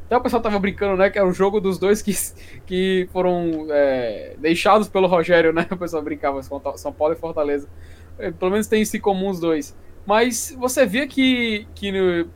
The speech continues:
vol-, ra-, rapidinho voltando pro W P, você vê que o W P, ele conse-, ele tem esse, esse, essa algo contagiante, sabe? Ele consegue, é, trans-,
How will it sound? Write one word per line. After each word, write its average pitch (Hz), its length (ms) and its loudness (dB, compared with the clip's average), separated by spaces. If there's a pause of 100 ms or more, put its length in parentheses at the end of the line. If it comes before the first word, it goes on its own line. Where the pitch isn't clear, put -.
(680)
vol-, 175 220 4
ra-, 165 200 -4 (200)
rapidinho 175 300 -2
voltando 165 260 -2
pro 165 100 -12
W 170 220 -2
P, 143 240 -2 (240)
você 214 180 2
vê 262 120 2
que 370 80 -6
o - 20 -4
W 233 240 4
P, 226 120 4
ele 240 100 4
conse-, 254 460 -2
ele 247 160 4
tem 262 300 -2
esse, 247 340 -4
esse, 214 280 -6 (180)
essa 196 260 0
algo 202 160 0
contagiante, 196 800 0
sabe? 175 200 -4
Ele 214 80 -4
consegue, 226 920 -2
é, 165 440 0 (400)
trans-, 269 280 4